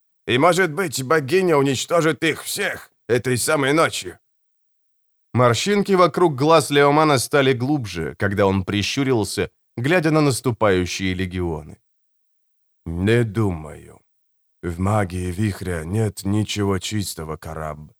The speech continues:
Нет. Битва состоится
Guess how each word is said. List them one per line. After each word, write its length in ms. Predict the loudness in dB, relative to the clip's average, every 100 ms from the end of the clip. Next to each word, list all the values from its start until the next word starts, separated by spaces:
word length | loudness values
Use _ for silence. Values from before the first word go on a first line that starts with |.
| _ _ _ -10
Нет. 300 | -8 -8 -14 _ _ _ _ _ -12
Битва 500 | -6 -4 -4 -4 -6
состоится 960 | -4 -6 -6 -6 -6 -6 -10 -12 -14